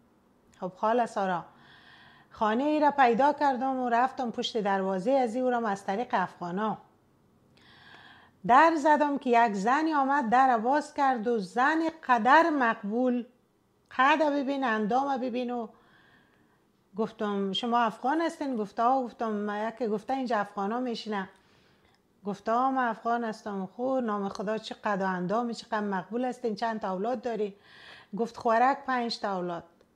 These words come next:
«کی آمدین در امریکا؟» گفت: «هشت سال می‌شه، هفت سال، هفت سال زیادتر می‌شه.» گفتم: «اینی هفت هشت سال می‌شه، کار ما را می‌کنین، شوهرتان چی کار می‌کنه؟» دمو دانی دروازه میگه از این، میگه طرف مسیحه. <laughs> گفت: «مثل که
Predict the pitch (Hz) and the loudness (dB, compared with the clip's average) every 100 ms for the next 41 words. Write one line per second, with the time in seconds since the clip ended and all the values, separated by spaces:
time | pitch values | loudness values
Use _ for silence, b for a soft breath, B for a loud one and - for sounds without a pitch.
0 | _ _ _ _ _ _ - 240 247 226 | _ _ _ _ _ _ -2 2 4 4
1 | 208 208 262 247 202 190 190 196 262 220 | 0 0 0 0 -2 -2 -4 -2 -4 -4
2 | 190 233 262 277 - 277 254 226 220 233 | -8 -6 -4 -6 -6 -4 -2 -4 -8 -8
3 | 208 196 - 208 196 190 190 208 - 202 | -8 -10 -10 -10 -10 -10 -14 -14 -8 -8
4 | 170 175 180 190 180 147 - - - _ | -6 -10 -8 -10 -10 -12 -16 -20 -20 _
5 | _ _ _ _ _ _ _ _ _ _ | _ _ _ _ _ _ _ _ _ _
6 | _ _ 185 190 - 196 208 214 196 - | _ _ -12 -10 -6 -4 -4 -4 -4 -2
7 | 269 277 - 254 233 220 214 214 202 214 | -2 -4 -6 -4 -4 -6 -6 -10 -4 -4
8 | 196 220 233 208 208 254 269 240 233 220 | -2 -2 -2 -2 -6 -6 -8 -8 -6 -8
9 | 196 190 190 226 262 269 247 233 233 226 | -8 -6 -2 -2 -4 -8 -10 -8 -6 -4
10 | 220 208 220 208 196 B B B - 214 | -4 -8 -8 -8 -10 B B B -4 -2
11 | 262 277 285 277 220 208 202 202 196 262 | 0 2 0 2 2 2 2 0 0 0
12 | 302 294 254 226 196 220 214 B B B | 0 -2 -2 -2 0 -2 -4 B B B
13 | B B 202 196 202 226 214 226 247 233 | B B -2 -2 -2 -2 -2 -2 -2 -4
14 | - 240 247 349 220 220 233 226 - 254 | 0 2 8 8 8 4 0 -6 -4 -4
15 | 254 | -2